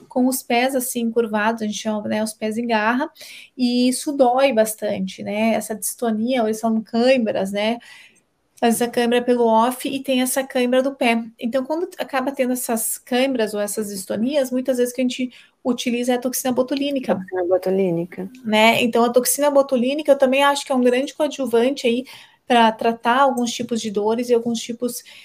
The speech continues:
Speaker 1: de distonias, é, focais ou bem, é, localizadas nos pacientes com Parkinson. É, às vezes a gente tem que fazer, né, em conjunto com o medicamento, a distonia, a,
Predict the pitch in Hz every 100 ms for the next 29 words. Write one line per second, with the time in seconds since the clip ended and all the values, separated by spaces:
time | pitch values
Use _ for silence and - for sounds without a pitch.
0 | _ - 226 - - 262 240 247 269 240
1 | 240 - 226 220 - 214 - 214 233 233
2 | 208 196 220 233 233 226 220 220 226 220
3 | 214 202 214 214 226 - 233 - 214 -
4 | 254 269 247 226 - 226 - - - -
5 | - - - 233 226 220 220 214 - 247
6 | 240 269 262 294 - 294 262 285 285 277
7 | 294 _ _ _ 254 247 240 233 226 226
8 | 262 254 311 339 - _ _ _ _ -
9 | 233 254 240 214 208 208 - 311 339 339
10 | 320 220 - 180 254 302 302 - 240 220